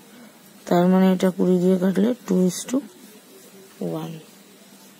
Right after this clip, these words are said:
হলো? নেক্সট দেখো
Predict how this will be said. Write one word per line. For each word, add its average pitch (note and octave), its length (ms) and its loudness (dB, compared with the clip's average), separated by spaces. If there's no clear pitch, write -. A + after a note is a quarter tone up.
হলো? A3 180 6
নেক্সট G3+ 280 4
দেখো F#3 240 2